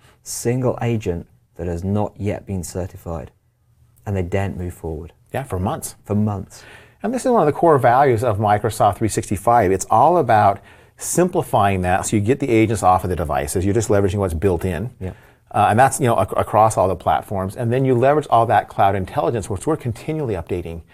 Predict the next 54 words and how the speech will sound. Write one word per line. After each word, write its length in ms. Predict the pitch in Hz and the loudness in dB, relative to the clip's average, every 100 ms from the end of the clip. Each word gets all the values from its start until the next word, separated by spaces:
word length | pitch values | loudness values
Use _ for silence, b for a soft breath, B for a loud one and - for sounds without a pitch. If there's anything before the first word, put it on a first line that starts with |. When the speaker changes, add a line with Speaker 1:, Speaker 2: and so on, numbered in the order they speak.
| B | B
Speaker 1:
Yeah. 120 | 85 B B - | -16 B B -4
Speaker 2:
And 120 | 160 | -2
so 120 | 185 | 0
what 140 | 175 170 | 2 4
that 140 | 160 | 4
enables 320 | 147 147 147 | 6 4 4
you 80 | 135 | 4
to 80 | 110 | 2
do 240 | 117 156 | 4 4
is 120 | 113 | 4
you 60 | 120 | 4
can 100 | 104 | 0
move 280 | 92 131 170 | 2 4 4
that 180 | 151 131 | 4 2
infrastructure 640 | 151 151 131 - 101 - 120 | -2 -4 -4 -2 -2 -2 -6
into 200 | 110 98 | -2 -2
a 60 | |
cloud 360 | - 120 127 127 | 0 4 4 4
cadence. 200 | 101 87 | -2 -2
So 60 | - | 0
all 220 | 87 104 | 2 4
your 140 | 117 | 4
management, 420 | 113 117 113 127 - | 2 -2 -2 -6 -4
all 200 | 85 98 | -2 -2
of 80 | |
your 120 | 113 113 | -2 -4
security, 640 | 131 - 113 98 101 101 - 95 | -4 -4 -2 -2 -2 -6 -10 -16
Speaker 1:
Mm-hmm. 220 | 85 92 - | -16 -12 -2
Speaker 2:
uh, 280 | 135 117 117 | 2 4 2
it's 160 | - - | -2 0
more 180 | 113 120 | 2 2
secure. 400 | - 147 190 - _ - | 2 2 0 -2 _ -10
Speaker 1:
Yep. 180 | - _ _ | -10 _ _
Speaker 2:
You're 240 | 110 120 | 2 4
more 240 | 120 117 - | 6 4 4
agile. 540 | 98 104 110 147 147 b b - | 4 4 4 -2 -2 b b -4
You're 160 | 107 | 4
actually 260 | 113 113 104 | 4 4 2
able 180 | 113 113 | 2 2
to 100 | 101 | 0
move 240 | 101 113 | 2 0
to 100 | - | 0
a 40 | 104 | 0
cloud 260 | 107 101 | 2 2
cadence, 240 | - 117 113 | 2 0 0
meaning 140 | 104 | 0
you 40 | |
get 160 | 101 104 | 0 0
value 420 | 82 98 117 120 | 0 2 4 2
out 100 | 110 | 0
to 100 | - | -2
your 80 | 104 | -4
users 360 | 90 95 87 - | -4 -4 -4 -4
faster. 540 | 127 165 156 92 82 | -2 -2 -4 -6 -6